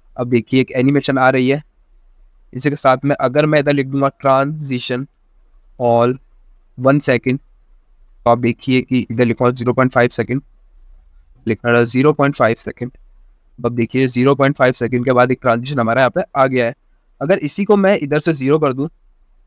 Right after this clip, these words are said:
अगर इसी को मैं यहाँ से कर देता हूँ ज़ीरो पिक्सल, तो अब आप देखिए हमारा जो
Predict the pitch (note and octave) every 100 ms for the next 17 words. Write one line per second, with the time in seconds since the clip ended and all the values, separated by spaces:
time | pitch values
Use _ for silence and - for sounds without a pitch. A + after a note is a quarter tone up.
0 | _ _ B2 - A#2 - C#3+ D#3 D3 C#3+
1 | A#2+ - C#3 - A#2 B2 A#2+ C3 B2+ B2
2 | A#2+ - - B2 C3+ - _ _ _ _
3 | _ _ - C#3 C3+ C#3+ C3+ - D3 D3+
4 | C3+ B2 B2 C3 C3+ D3+